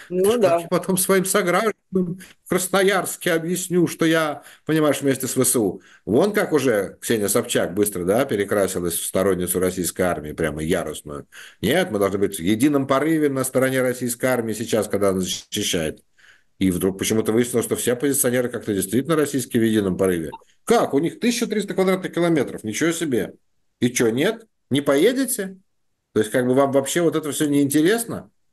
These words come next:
Speaker 2: Ну, странно, нет? Мне кажется.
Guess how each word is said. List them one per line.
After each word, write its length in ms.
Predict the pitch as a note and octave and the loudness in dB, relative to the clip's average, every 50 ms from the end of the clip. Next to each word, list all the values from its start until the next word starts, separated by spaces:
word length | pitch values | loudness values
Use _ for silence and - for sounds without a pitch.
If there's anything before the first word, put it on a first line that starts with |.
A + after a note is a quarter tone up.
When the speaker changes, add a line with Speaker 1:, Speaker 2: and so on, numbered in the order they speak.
| _ _ _ - | _ _ _ -6
Speaker 2:
Ну, 60 | G#2+ | -6
странно, 480 | - - - - F#3+ F#3+ D3 G#2 F2+ E2+ | -4 -4 -2 0 2 2 2 0 -2 -2
нет? 360 | F#2+ A#2 D#3 G#3 G#3 - - _ _ _ _ _ _ _ _ _ _ - | -2 0 -2 -2 -2 -6 -16 _ _ _ _ _ _ _ _ _ _ -4
Мне 200 | G2 G2 G2 F#2+ | -2 0 0 0
кажется. 580 | F#2+ G2+ E2+ D#2 D#2 D#2 - - - - - | 0 -2 -2 -2 -4 -8 -10 -10 -10 -10 -12